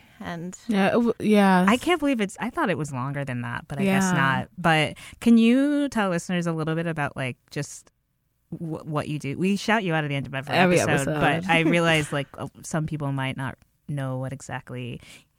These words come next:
Speaker 3: your role is, which is not at all an in-, insignificant role. It is a very, very valuable role. And
Speaker 1: Sure. I mean, I'm
Speaker 3: yeah.
Speaker 1: happy to be sort of behind the scenes and lurking from the shadows. Um,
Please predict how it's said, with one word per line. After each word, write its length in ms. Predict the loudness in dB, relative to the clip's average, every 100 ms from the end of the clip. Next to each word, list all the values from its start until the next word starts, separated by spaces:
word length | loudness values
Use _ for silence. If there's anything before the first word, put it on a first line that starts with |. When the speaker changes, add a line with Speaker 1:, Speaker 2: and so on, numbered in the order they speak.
| _
Speaker 3:
your 160 | -4 -2
role 280 | 0 -2 -4
is, 200 | -6 -6
which 140 | -4
is 140 | -4 -4
not 500 | -4 -2 4 6 6
at 120 | 4 2
all 220 | 2 2
an 120 | 0
in-, 140 | -6 -10 -6
insignificant 600 | -6 -4 -6 -6 -6 -6
role. 300 | -4 -4 -4
It 120 | -6
is 120 | -6
a 80 | -6
very, 480 | -6 -4 -2 -2 -4
very 280 | -6 -8 -8
valuable 580 | -8 -10 -10 -12 -14 -12
role. 360 | -10 -10 -10 -12
And 120 | -8
Speaker 1:
Sure. 320 | -4 0 2 4
I 80 |
mean, 120 | 4 4
I'm 140 | 4
Speaker 3:
yeah. 60 | 4
Speaker 1:
happy 240 | 2 0
to 100 | -2
be 340 | -2 -4 -6 -10 -16 _ _ -12
sort 260 | -6 -4
of 140 | -6 -6
behind 360 | -4 -4 -4
the 60 | -8
scenes 680 | -8 -8 -8 -10 -10 -14 -18 -14
and 320 | -12 -10 -8
lurking 420 | -4 -4 -4 -8
from 180 | -6 -8
the 80 | -10
shadows. 640 | -8 -8 -6 -4 -6 -4
Um, 380 | 0 0 0 -2